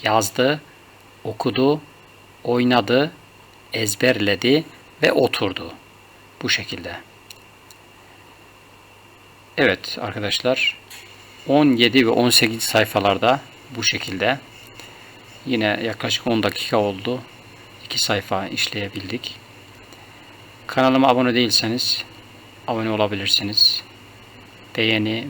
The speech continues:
ve yorum yapabilirsiniz. Arkadaşlarınıza link atabilirsiniz. Ve istediğiniz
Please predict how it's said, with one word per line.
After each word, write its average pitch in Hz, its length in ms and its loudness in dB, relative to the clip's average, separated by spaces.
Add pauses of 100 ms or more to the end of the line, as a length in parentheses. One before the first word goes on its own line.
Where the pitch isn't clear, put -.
ve 107 80 -4
yorum 107 500 -4 (380)
yapabilirsiniz. 104 840 -4
Arkadaşlarınıza 104 840 -4 (600)
link 113 200 0
atabilirsiniz. 104 920 0 (2500)
Ve - 40 0
istediğiniz 120 840 0